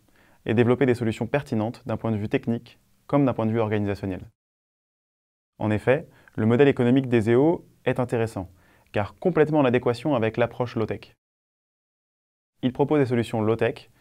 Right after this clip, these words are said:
adaptées aux besoins, il donne les moyens à chacun de se réapproprier la technique, et donc de l'adapter à son contexte personnel. Il crée des ponts avec des fournisseurs locaux, dont ils ont vérifié la bonne éthique et les bonnes pratiques. Il travaille aussi avec des esat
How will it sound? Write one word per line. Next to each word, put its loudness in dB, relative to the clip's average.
adaptées 4
aux 0
besoins, -4
il -2
donne 4
les 6
moyens 4
à 0
chacun 0
de 2
se -10
réapproprier -2
la -2
technique, -8
et 0
donc 4
de 4
l'adapter 4
à 2
son -6
contexte -4
personnel. -8
Il 0
crée 4
des 6
ponts 0
avec 2
des 0
fournisseurs -6
locaux, -4
dont -6
ils -6
ont -4
vérifié 0
la -2
bonne 0
éthique -6
et -6
les 0
bonnes -2
pratiques. -8
Il -2
travaille 2
aussi 0
avec 2
des 0
esat -2